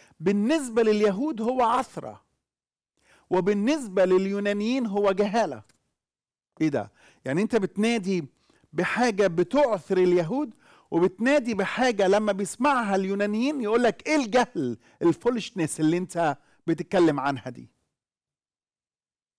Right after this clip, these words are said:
انا النهاردة لو هألف حاجة، ما هألف حاجة تتقبل،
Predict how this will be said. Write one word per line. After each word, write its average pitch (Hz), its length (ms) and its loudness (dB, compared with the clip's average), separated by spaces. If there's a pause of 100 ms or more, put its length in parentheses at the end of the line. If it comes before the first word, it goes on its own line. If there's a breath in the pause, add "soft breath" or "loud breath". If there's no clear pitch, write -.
(460)
انا 202 240 0
النهاردة 226 380 -2
لو 196 80 2
هألف 175 420 0
حاجة، 131 480 -4 (720)
ما 139 220 -2
هألف 220 200 2
حاجة 208 240 -4
تتقبل، 165 640 -2